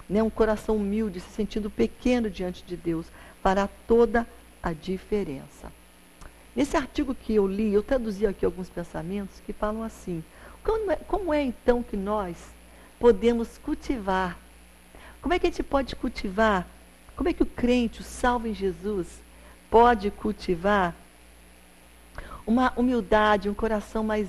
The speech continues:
in-, mais, mais, mais humilde? Como é que eu posso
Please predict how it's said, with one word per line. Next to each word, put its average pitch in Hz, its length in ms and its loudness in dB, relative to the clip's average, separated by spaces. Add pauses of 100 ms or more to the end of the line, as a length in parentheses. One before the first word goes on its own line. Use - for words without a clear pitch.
(120)
in-, 202 220 -2
mais, 202 280 -2 (220)
mais, 196 280 -4 (540)
mais 220 240 2
humilde? 202 560 0
Como 269 160 -6
é 440 60 -2
que - 80 -10
eu 381 60 0
posso 349 260 -2